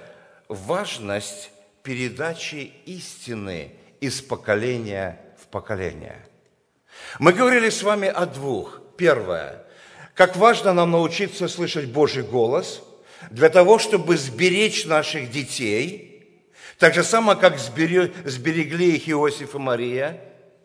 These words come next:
потому что Ирод за ними гоняется. Вторая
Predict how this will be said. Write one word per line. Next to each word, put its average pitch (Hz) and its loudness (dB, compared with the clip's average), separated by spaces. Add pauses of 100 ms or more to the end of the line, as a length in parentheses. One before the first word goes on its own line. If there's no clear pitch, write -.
(840)
потому 165 2
что 175 -4
Ирод 147 0
за 147 -4
ними 135 -2
гоняется. 107 -4 (240)
Вторая 196 4